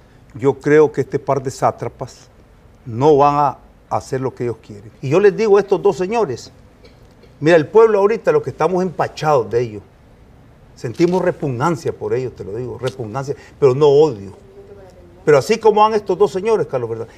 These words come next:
Si el pueblo los va a llegar a odiar,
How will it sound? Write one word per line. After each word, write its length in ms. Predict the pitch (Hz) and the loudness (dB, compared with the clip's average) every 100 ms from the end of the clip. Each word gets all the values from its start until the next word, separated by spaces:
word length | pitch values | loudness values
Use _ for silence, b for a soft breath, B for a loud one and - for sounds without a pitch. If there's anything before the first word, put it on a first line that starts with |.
| B | B
Si 180 | - 160 | 0 2
el 180 | 143 123 | 2 0
pueblo 500 | - 170 202 202 180 | 2 4 6 4 4
los 240 | 151 117 | 2 2
va 100 | 139 | 2
a 40 | |
llegar 280 | 170 143 143 | 2 0 0
a 100 | 151 | 0
odiar, 520 | 147 107 113 120 120 | 0 0 -4 -4 -6